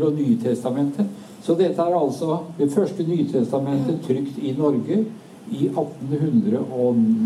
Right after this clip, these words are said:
nitten, men egentlig var det i attenhundre og tjue. Men det ble, men det ble jo trykt i England.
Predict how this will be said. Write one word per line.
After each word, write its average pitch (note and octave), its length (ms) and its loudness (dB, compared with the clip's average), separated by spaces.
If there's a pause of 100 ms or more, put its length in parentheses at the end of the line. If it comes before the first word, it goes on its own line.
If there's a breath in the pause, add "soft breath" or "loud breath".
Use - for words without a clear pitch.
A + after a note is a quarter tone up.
(640)
nitten, F#3 640 2
men D3+ 240 0
egentlig A#2 560 2
var F#2+ 240 -2
det A#2 80 2
i B2 240 0
attenhundre A2+ 560 2
og - 80 -8
tjue. - 400 -4 (640 loud breath)
Men C3+ 80 0
det F3 80 4
ble, G3 140 6 (260)
men E3 220 2
det F#3 100 4
ble F#3 140 6
jo F#3 80 2 (100)
trykt - 540 -2 (500)
i F3+ 60 4 (100)
England. F3+ 460 4